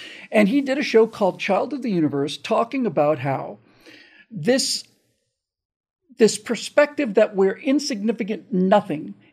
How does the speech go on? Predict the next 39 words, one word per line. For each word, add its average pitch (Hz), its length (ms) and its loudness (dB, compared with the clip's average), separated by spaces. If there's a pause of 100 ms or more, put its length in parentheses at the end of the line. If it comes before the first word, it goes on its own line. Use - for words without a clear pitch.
in 208 160 2
this 180 160 0
vast, 226 560 4
uncaring 214 500 -2
cosmos 180 600 -2
is, 196 240 0 (220)
is 180 200 0
not 302 200 6
only 302 180 4
what 208 220 0
led 262 240 4
to 247 80 -2
Nazi 170 320 -2
Germany, 170 340 -2 (400)
but, - 320 0
but 233 100 8
it 226 80 0
was 220 140 2
a 240 60 2
reflection 254 640 0
of 185 240 -2
the 220 80 4
mood 208 500 2 (140)
in, 196 380 -2
in 185 260 0
pre-Nazi 180 640 0
Germany. 147 460 -6 (500)
And 254 140 6
we're, 330 120 4
and 208 140 2
we're 302 120 4
back 208 360 2
in 226 80 2
that, 220 240 0 (120)
that 208 160 4
exact 214 340 0
same 220 320 0
mood 233 180 -2
today. 247 400 -2